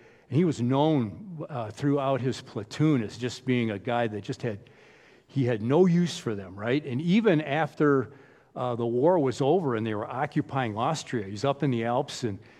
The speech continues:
so he, he, they're at this one house and they meet this seventy-year-old man who is, like, a Nazi sympathizer, and he gets into an argu-,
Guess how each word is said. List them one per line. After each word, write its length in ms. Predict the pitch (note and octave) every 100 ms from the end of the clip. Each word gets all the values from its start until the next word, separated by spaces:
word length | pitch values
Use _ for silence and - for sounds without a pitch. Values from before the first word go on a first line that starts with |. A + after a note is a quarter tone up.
| - -
so 260 | - D3+ C3+
he, 180 | A#2+
he, 240 | C#3+ B2+ C#3+
they're 260 | C#3+ B2+
at 100 | C#3+
this 180 | B2+ -
one 180 | C3 C#3+
house 360 | B2 D3 D3 -
and 80 |
they 60 | A2
meet 260 | A2 C#3+ -
this 120 | A2
seventy-year-old 880 | - - D#3 F3 E3 C#3 C#3 B2 A2
man 560 | A2 C#3 D#3 G#2+ G2+ - - - - _
who 300 | - E3 D#3
is, 220 | C3 A2+
like, 240 | A#2+ A#2 A2+
a 100 | G#2+
Nazi 480 | A#2 C3+ D#3+ - C#3
sympathizer, 960 | - E3 F3+ - C3 G#2 G#2 - G2+
and 180 | D3+ B2
he 60 | A2
gets 280 | F3 E3+
into 240 | F3 D#3+ C3
an 60 |
argu-, 320 | A#2 C#3 C3